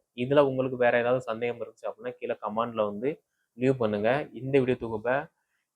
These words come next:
பி ஜி டி ஆர் பி காமர்ஸ் யாரெல்லாம் ப்ரிப்பரேஷன் பண்றாங்களோ அவங்களுக்கு, அவங்களுக்கு வந்து ஷேர் பண்ணுங்க. And நீங்களுமே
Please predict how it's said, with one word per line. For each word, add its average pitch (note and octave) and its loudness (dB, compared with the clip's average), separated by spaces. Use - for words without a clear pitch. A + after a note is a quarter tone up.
பி A2+ -2
ஜி D3+ 6
டி C3+ 8
ஆர் B2 2
பி C3+ -2
காமர்ஸ் B2+ 0
யாரெல்லாம் A#2 -2
ப்ரிப்பரேஷன் A2+ -14
பண்றாங்களோ G#2+ -2
அவங்களுக்கு, G#2+ -4
அவங்களுக்கு G#2 -4
வந்து A2+ -8
ஷேர் A2 -4
பண்ணுங்க. G#2 -6
And G#2+ -6
நீங்களுமே B2 0